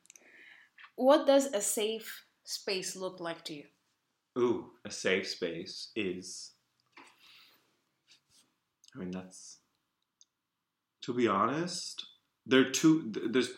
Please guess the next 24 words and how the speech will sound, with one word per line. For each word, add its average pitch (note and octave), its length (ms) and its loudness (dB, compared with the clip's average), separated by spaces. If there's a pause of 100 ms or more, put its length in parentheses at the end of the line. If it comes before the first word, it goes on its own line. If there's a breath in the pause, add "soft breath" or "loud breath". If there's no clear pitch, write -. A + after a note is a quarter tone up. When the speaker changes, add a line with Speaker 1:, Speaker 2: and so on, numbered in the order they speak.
(180)
Speaker 2:
two C#3 260 4
answers F#2+ 480 0
for - 120 -12
this. - 480 -10 (720 loud breath)
Um, F2+ 500 -8
one A2 400 -4
is A#2+ 720 -2 (520)
either C3 640 2 (440)
by G2 260 0
myself G#2 720 -4 (840)
in A2 480 0
a - 60 -6
place - 340 -4
that A#2+ 100 2
I'm A#2+ 260 -2 (840)
familiar G2 540 0
with, E2+ 220 -8
like F#2 120 -2
my F#2 120 -2
bedroom F2+ 640 -6 (260)
or, G2 140 0
like, F#2+ 160 2
my F2+ 120 0
house E2 680 -6